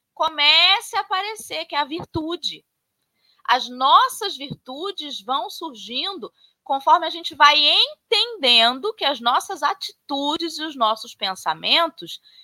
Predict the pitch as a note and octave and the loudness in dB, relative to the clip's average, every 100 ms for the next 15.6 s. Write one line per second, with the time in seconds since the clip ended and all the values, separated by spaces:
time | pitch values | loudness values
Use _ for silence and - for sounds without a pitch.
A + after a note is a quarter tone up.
0 | _ A3+ - C4+ C4+ B3+ C4 E4 G#4+ E4 | _ -6 0 0 0 6 8 8 4 0
1 | - C#4+ - B3 G#3 A3+ B3 C4 C#4+ E4 | 4 2 4 4 6 4 0 2 2 0
2 | - - A#3+ A3+ - E4 F#4 A4 - _ | -2 2 4 4 2 -12 -14 -16 -18 _
3 | _ _ _ G3 F#3 E3+ F3 F3 F3 C#4 | _ _ _ -2 -2 -6 -8 -8 -10 -8
4 | D4 G#3 G#3 G#3+ - - _ _ - _ | -4 -2 -4 -10 -18 -18 _ _ -20 _
5 | - C4+ C#4+ C4 A#3 A3 A3 A3 G#3+ G#3+ | -6 6 10 10 6 -2 -4 -4 -6 -8
6 | B3 - _ _ _ - D#4+ E4 F4 - | -10 -16 _ _ _ 0 4 6 4 -6
7 | F4 D4 C#4+ D#4+ E4 F#4 A4+ B4 G#4+ A4 | -12 -12 -2 2 4 6 4 0 -2 -4
8 | F#4+ F#4 - - E4+ C#4 G#3 G#3 F#3 D3 | -4 -4 -4 -2 -4 -2 4 6 6 2
9 | D3 _ _ - A3 C4 - _ _ A#3+ | -6 _ _ 4 6 6 2 _ _ -10
10 | - B3 A#3 A#3+ A#3 A#3+ A3+ - D#4 F4 | -8 -8 -8 -10 -14 -16 -10 4 8 8
11 | D#4+ C#4 D4 D4 C#4 - - F#3+ D#3 _ | 6 6 6 4 -2 -6 -2 0 -2 _
12 | A3+ G3+ F#3 F3+ F#3+ E3 D3+ A#3 F4+ F4+ | -4 -4 -4 -6 -6 -10 -12 -4 0 0
13 | G#3+ D3 - - _ _ _ G#3 A3+ C#4 | -4 -10 -10 -10 _ _ _ -14 2 6
14 | D#4 F#4 G#4 - F#4 F4 - F#4 D4 B3 | 6 6 0 -8 -12 -10 -8 -4 0 0
15 | B3+ C4+ C4 C4 D4 | 0 -4 -8 -6 -8